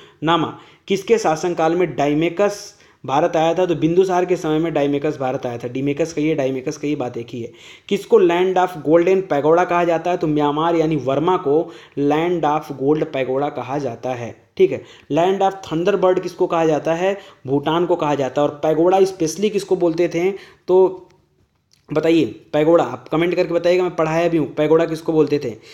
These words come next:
किसने रानी लक्ष्मीबाई रेजिमेंट की स्थापना किया था?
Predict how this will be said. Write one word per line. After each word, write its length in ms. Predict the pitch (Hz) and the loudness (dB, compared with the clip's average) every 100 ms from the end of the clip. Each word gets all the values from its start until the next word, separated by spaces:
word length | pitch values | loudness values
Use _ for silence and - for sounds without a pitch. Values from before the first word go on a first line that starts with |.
| - _ | -20 _
किसने 320 | 190 165 214 | -6 -2 2
रानी 260 | 190 170 185 | 2 4 4
लक्ष्मीबाई 440 | 175 170 180 180 | 4 2 2 2
रेजिमेंट 420 | 160 151 160 185 185 | 4 2 2 2 2
की 120 | 175 | 0
स्थापना 340 | 170 156 165 | 0 -4 -4
किया 240 | 165 160 156 | -2 0 0
था? 300 | 170 185 | 0 -4